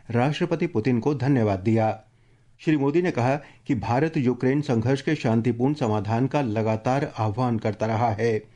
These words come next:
प्रधानमंत्री ने कहा कि भारत इस दिशा में किए जाने वाले सभी प्रयासों का समर्थन करता आया है। श्री मोदी ने कहा कि उन्हें आशा है कि आने वाले दिनों में भी राष्ट्रपति पुतिन के साथ उनकी बातचीत होती रहेगी।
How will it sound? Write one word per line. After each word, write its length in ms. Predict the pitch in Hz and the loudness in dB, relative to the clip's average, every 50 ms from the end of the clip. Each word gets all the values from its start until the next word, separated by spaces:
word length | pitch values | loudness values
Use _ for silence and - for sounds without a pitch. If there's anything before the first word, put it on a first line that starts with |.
| - _ - - - _ - - _ | -20 _ -20 -20 -20 _ -20 -10 _
प्रधानमंत्री 480 | 135 139 123 156 175 170 151 120 123 120 | -2 0 2 2 2 2 2 0 0 -2
ने 100 | 117 113 | -2 -2
कहा 300 | 113 117 107 135 139 139 - - - - - | 0 0 0 0 -2 -2 -6 -12 -20 -6 -4
कि 80 | - 240 | -4 -2
भारत 480 | 127 - - 139 156 139 107 - - - | -2 0 0 2 2 0 0 -4 -6 -6
इस 100 | - 139 | -6 -2
दिशा 320 | 135 135 135 127 - 147 | 0 -2 0 0 0 0
में 120 | 151 165 160 | 0 0 0
किए 260 | - 147 123 123 117 | 2 2 2 2 2
जाने 280 | 107 113 110 110 110 110 | 2 2 2 2 2 2
वाले 260 | 110 110 110 131 143 | 2 2 2 0 -2
सभी 320 | 139 - 139 120 127 151 | -2 -2 -2 0 0 -2
प्रयासों 480 | 151 - 127 113 107 101 98 120 120 113 | 0 0 0 0 0 0 0 -2 -2 -2
का 140 | 110 139 151 | 0 -2 -2
समर्थन 560 | 143 - - - 117 110 113 113 117 156 160 | -2 -4 -4 -2 -2 -2 -2 0 0 0 0
करता 360 | 143 - 101 - - 113 110 110 | 0 -2 -2 -2 -2 -2 -2 0
आया 280 | 110 113 117 113 107 - 110 | 0 0 0 0 0 -2 -2
है। 200 | 113 113 110 107 - - - - _ _ - - - - - - | -2 -2 -4 -4 -8 -14 -20 -20 _ _ -20 -20 -20 -20 -10 -4
श्री 140 | - 180 165 | 0 0 2
मोदी 220 | 143 135 135 160 190 | 2 2 2 2 2
ने 80 | 202 175 | 2 0
कहा 260 | 127 117 120 127 143 - - - - - - | 0 0 0 0 -2 -2 -6 -12 -14 -6 -4
कि 60 | 175 | -2
उन्हें 280 | 151 175 143 135 160 - - - | 0 2 4 2 2 2 0 0
आशा 260 | 113 110 107 - 165 | 0 0 0 0 2
है 200 | 151 143 135 147 151 - - - - - | 2 4 2 2 0 -4 -10 -14 -4 -2
कि 80 | 175 | -2
आने 300 | 156 - 127 127 131 156 | 0 0 0 0 2 2
वाले 220 | 165 156 151 151 156 | 2 2 2 0 2
दिनों 220 | 143 131 120 113 113 | 2 2 2 4 4
में 140 | 113 110 110 | 2 2 0
भी 180 | 104 117 139 147 151 - - - - - 113 | 2 2 2 2 0 -2 -10 -20 -14 -6 -2
राष्ट्रपति 540 | 123 135 147 147 - - 165 170 151 165 | 0 0 0 0 -2 -2 -2 -2 -2 -2
पुतिन 320 | 147 - - 113 143 139 143 | -2 -4 -2 0 0 0 0
के 140 | - 131 113 | 0 0 -2
साथ 340 | - - 120 113 127 - | 0 0 0 2 2 2
उनकी 340 | 165 170 160 135 139 - 160 | 0 0 0 0 0 0 -2
बातचीत 680 | 127 92 104 107 101 95 - - 156 143 113 - - - - - - - | -2 0 0 -2 -2 -2 -2 -2 0 0 0 -2 -6 -12 -16 -16 -6 -2
होती 240 | 190 180 - - 117 | -2 0 0 0 0
रहेगी। 520 | 104 101 101 127 113 101 110 110 107 110 | 0 2 2 2 2 2 2 2 0 -2